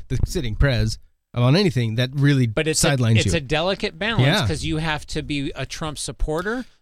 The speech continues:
Speaker 2: but you have to create enough distance that
Speaker 1: Yeah.
Speaker 2: mainstream is gonna
Speaker 1: Mm-hmm.
Speaker 2: also support that you're something different.
Speaker 1: Yeah.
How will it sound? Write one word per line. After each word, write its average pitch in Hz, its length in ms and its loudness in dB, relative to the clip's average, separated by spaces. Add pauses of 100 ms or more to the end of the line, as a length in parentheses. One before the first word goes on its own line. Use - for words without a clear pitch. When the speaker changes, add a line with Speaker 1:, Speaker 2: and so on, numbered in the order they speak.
Speaker 2:
but - 220 -6
you 151 80 -4
have 160 300 -6
to 151 100 -4
create 170 400 -4
enough 156 320 -6
distance 139 540 -8
that 135 200 0
Speaker 1:
Yeah. 127 60 -10
Speaker 2:
mainstream 139 560 -6
is 117 80 -10
gonna 127 160 -8
Speaker 1:
Mm-hmm. 113 100 -12
Speaker 2:
also 131 380 2
support 127 640 -6
that 120 120 -12
you're 123 160 -10
something 117 400 -10
different. 104 360 -10
Speaker 1:
Yeah. - 40 -14